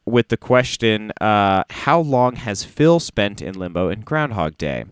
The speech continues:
And they went deep.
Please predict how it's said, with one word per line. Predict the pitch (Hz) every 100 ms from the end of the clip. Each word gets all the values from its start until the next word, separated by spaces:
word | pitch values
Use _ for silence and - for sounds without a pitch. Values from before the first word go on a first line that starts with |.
| _ _ - - _ _ -
And | 107 101 98
they | 98 131 151 165 165 170 175 _ _ -
went | 113 117 107
deep. | 95 82 -